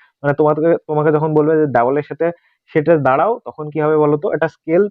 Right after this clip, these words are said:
পাস করানোর চেষ্টা করে জেনু রিকোবাটাম টেস্ট করার সময়। তো স্কেলটা, মানে, পাস হয় না পেছনের দিক থেকে, স্কেলটা আটকে যায় এই পায়ের এইখানে, এইখানে আটকে যায় বা এইখানে আটকে যায়। আর সবাই জানো নকনির ব্যাপারে, কিছু জানুক আর কেউ না জানুক, নকনির ব্যাপারে সবাই জানে।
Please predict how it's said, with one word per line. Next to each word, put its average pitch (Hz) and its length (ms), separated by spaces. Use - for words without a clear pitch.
পাস 151 220
করানোর 160 360
চেষ্টা 151 240
করে 156 200
জেনু 143 260
রিকোবাটাম 143 440
টেস্ট 143 180
করার 139 140
সময়। 165 200
তো 151 220
স্কেলটা, 143 340
মানে, 135 280
পাস 143 240
হয় 143 100
না 156 100
পেছনের 139 360
দিক 131 120
থেকে, 175 180
স্কেলটা 143 340
আটকে 131 240
যায় 160 180
এই 160 120
পায়ের 131 360
এইখানে, 147 460
এইখানে 139 320
আটকে 131 320
যায় 170 140
বা 165 160
এইখানে 135 320
আটকে 120 280
যায়। 95 140
আর 127 420
সবাই 160 200
জানো 170 160
নকনির 160 360
ব্যাপারে, 147 380
কিছু 151 180
জানুক 143 340
আর 147 80
কেউ 151 160
না 135 280
জানুক, 143 260
নকনির 131 300
ব্যাপারে 131 260
সবাই 127 240
জানে। 123 260